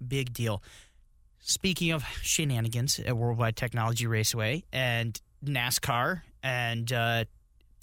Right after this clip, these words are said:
IndyCar, because he was an IndyCar, I, I had a little story happen to me over the weekend. Um, do you guys, would you guys like to hear, would you like to hear, um, my drag racing story, or would you like to hear my W W T Raceway story first?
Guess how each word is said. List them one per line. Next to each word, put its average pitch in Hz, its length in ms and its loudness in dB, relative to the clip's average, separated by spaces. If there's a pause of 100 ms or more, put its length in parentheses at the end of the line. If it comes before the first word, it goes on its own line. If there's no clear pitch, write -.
IndyCar, 147 580 0
because 147 280 0
he 143 100 0
was 127 120 0
an 131 60 0
IndyCar, 131 440 -2 (760)
I, 240 220 2
I 247 140 2
had 302 260 4
a 320 40 -2
little 294 280 0
story 311 460 2
happen 160 320 2
to 165 140 0
me 147 180 2
over 135 180 0
the 127 80 0
weekend. 117 560 0
Um, 147 480 0 (320)
do 160 300 -4
you 180 40 0
guys, 180 320 2
would 160 120 -2
you 170 60 0
guys 165 220 2
like 156 160 0
to 156 80 0
hear, 143 420 0 (140)
would 185 160 0
you 254 100 2
like 269 140 0
to 262 80 0
hear, 233 400 0
um, 180 440 2 (180)
my 147 100 0
drag 165 400 0
racing 208 320 0
story, 220 320 0
or 196 40 2
would 160 100 0
you 165 100 0
like 151 140 0
to 151 80 -8
hear 151 180 0
my 143 160 0
W 131 280 0
W 104 260 0
T 175 260 -2
Raceway 104 380 -2
story - 320 -6
first? - 380 -10